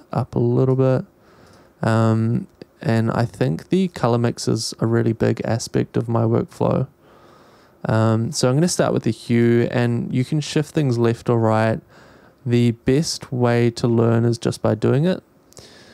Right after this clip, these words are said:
Um, and I can tell that there's not many reds, but the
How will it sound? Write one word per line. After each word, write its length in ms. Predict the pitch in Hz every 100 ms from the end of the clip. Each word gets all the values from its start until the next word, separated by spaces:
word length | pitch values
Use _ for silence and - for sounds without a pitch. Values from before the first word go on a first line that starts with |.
| -
Um, 640 | - 117 113 113 113 120 - -
and 640 | 117 117 113 113 113 113 - - - - -
I 100 | 131
can 200 | - 120
tell 240 | - 120
that 140 | 127 131
there's 200 | 120 127
not 200 | 120 -
many 200 | 120 117
reds, 380 | 117 113 113
but 220 | - 131
the 80 | -